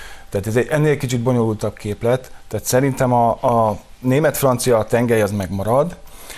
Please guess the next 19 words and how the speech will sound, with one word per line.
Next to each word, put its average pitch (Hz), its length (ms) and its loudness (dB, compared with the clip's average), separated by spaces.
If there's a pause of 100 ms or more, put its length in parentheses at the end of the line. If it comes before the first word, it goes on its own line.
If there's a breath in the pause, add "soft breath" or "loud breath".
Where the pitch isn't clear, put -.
(180 loud breath)
Itt - 300 -4
tulajdonképpen 143 680 0
csak 117 240 0
annyi, 131 480 2 (120)
ö, 110 560 4 (380)
történik, 139 520 0
hogy 113 240 0
Macron 120 380 0
most 110 260 -2
érzi, 117 480 0 (140)
hogy - 160 -6
keletkezhet 107 640 -2
egy 98 140 -4
vákum. 95 440 -4
Valóban 120 380 2
nem 120 140 0
tudjuk, 92 300 -12
hogy 101 100 -4
Scholz 90 460 -2